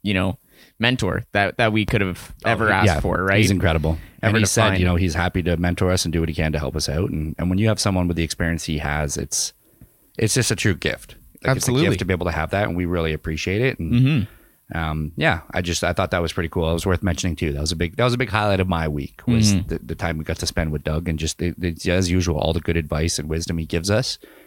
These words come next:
Speaker 2: Um, he just wants the best version of us for us.
Speaker 1: Yeah.
Speaker 2: Without any benefit to him. He just wants to help us out, and I think that's pretty cool.
Speaker 1: Yeah.
Speaker 2: Um, so yeah, so that being said, um, why don't we move on to, why don't we do our new music this week?
Speaker 1: Yeah?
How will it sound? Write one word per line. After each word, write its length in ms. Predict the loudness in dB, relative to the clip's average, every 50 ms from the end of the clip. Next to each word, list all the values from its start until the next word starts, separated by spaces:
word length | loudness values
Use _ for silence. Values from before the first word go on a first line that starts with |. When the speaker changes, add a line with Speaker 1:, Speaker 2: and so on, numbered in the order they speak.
| -20 _ _ _ _ _ -4
Speaker 2:
Um, 220 | -2 -2 -2 -2
he 120 | -4 -4
just 180 | -4 -4 -2 0
wants 200 | 0 0 0 -2
the 80 | -4 0
best 280 | 0 0 0 0 0
version 280 | 0 -2 0 0 0 -2
of 120 | 0 0
us 440 | 0 -2 0 -2 -4 -4 -6 -8 -12 -20 -20 _ _
for 140 | -8 -6 -2 -2
us. 440 | -2 0 0 -2 -4 -6 -8 -12 -14 _ -2
Speaker 1:
Yeah. 260 | 0 2 2 2 0 -2 -8 -16 -18 -20 -10 -2
Speaker 2:
Without 160 | 0 2 4
any 100 | 4 2
benefit 360 | 2 2 2 0 0 -2 -2 -2
to 100 | 0 0
him. 180 | 0 0 -2
He 80 | -4 -6
just 140 | -6 -4 -4
wants 160 | -4 -2 -2
to 80 | -2
help 160 | -2 -2 -4 -4
us 100 | -4 -4
out, 220 | -4 -4 -4 -6
and 80 | -6 -6
I 40 | -6
think 160 | -6 -6 -6
that's 160 | -6 -8 -6
pretty 200 | -6 -6 -6 -6
cool. 300 | -4 -6 -8 -8 -8 -12 _ _ _ _ _ _ -4
Speaker 1:
Yeah. 300 | 0 2 2 2 0 -4 -8 _ _ _ _ _ _ _ _ 0
Speaker 2:
Um, 240 | 2 4 4 2
so 140 | 2 2 2
yeah, 200 | 2 4 2 2
so 160 | 2 0 2
that 140 | 2 2 2
being 160 | 2 0 0
said, 420 | 2 2 4 4 4 2 0 -4 -6 -2
um, 480 | 0 2 4 4 4 4 4 2 2 0 -2 -6 -8 -12 -16 -18 _
why 120 | -2 0 0
don't 120 | 0 0
we 80 | 0 0
move 280 | 2 2 2 2 2 2
on 340 | 2 2 2 2 0 0
to, 680 | -2 0 0 2 4 4 4 4 4 4 2 2 0 -2 -6 -12 _ -6
why 120 | -2 -2
don't 40 | -2
we 60 | 0
do 120 | 0 0 0
our 100 | 2 2
new 160 | 0 0 0
music 400 | -2 -2 -2 -4 -4 -6 -8 -8
this 200 | -8 -8 -6 -6
week? 300 | -8 -10 -12 -16 -20 _ _
Speaker 1:
Yeah? 220 | 0 2 2 2